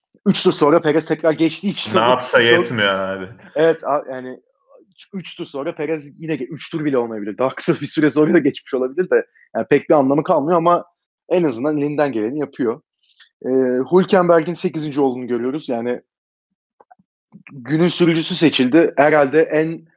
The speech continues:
Speaker 1: hak edilen günün sürücüsü seçimlerinden biridir ya Hülkenberg'in sekizincilikle günün sürücüsü olması.
Speaker 2: Yani sıralamada dört ya da üç tane hızlı tur attı. Ee, iki aydır o-, üç tur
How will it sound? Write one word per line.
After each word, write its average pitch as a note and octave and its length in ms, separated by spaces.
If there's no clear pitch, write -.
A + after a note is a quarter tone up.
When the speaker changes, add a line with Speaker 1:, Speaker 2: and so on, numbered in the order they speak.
Speaker 1:
hak - 240
edilen C#3 500
günün C#3 320
sürücüsü C#3 800
seçimlerinden C3 640
biridir B2+ 260
ya A2 180
Hülkenberg'in G#2 500
sekizincilikle G#2+ 800
günün A2+ 180
sürücüsü G#2 420
olması. G2 300
Speaker 2:
Yani B2 340
sıralamada C#3+ 720
dört D3 200
ya B2 200
da C#3 120
üç - 240
tane C3 300
hızlı B2 360
tur C3 140
attı. - 560
Ee, G#2 440
iki - 300
aydır A2+ 420
o-, - 220
üç B2 300
tur A2+ 260